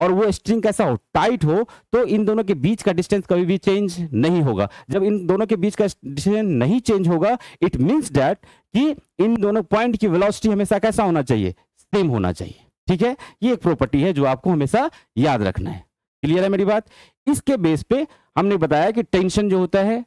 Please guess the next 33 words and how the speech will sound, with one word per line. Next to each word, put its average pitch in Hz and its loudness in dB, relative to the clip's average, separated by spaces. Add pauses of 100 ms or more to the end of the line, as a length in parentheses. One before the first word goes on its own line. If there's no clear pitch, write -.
वो 147 2
इस 165 0
तरह 180 0
से 196 -2
होते 190 0
हैं। 220 0
मान 160 2
लेते 165 0
हैं 165 0
ए - 2
और 151 0
बी 147 0
ब्लॉक 160 0
है, 220 2
अगर 139 0
बी 143 0
ब्लॉक 147 0
पे 143 0
मैंने 127 0
फोर्स 170 -2
लगाया 180 2
तो 156 -2
इसमें 139 -2
क्या 165 0
करेगा, 135 0
उसको 107 -2
अपनी 127 0
तरफ 170 -2
खींचेगा। 196 0
तो - -8
टेंशन 233 0
का 233 2
हम, 180 0